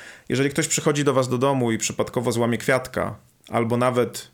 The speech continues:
nie wiem, przejeżdża samochodem i wjedzie w wasz słupek, to to są złamania prawa, ale one nie mają na celu okradzenie was.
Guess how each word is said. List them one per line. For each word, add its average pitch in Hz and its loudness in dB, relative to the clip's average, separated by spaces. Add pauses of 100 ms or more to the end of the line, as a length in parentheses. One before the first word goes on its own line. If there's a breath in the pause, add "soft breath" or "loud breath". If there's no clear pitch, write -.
(120)
nie 117 -2
wiem, 104 0
przejeżdża 123 0
samochodem 113 0
i 95 -2
wjedzie 117 0
w 104 -8
wasz 110 -4
słupek, 113 -2 (260 loud breath)
to 110 -4
to 123 0
są 170 2 (380)
złamania 107 0
prawa, 101 -2
ale 117 2
one 127 2
nie 127 2
mają 139 4
na 98 0
celu 95 -2 (560 soft breath)
okradzenie 113 0
was. - -8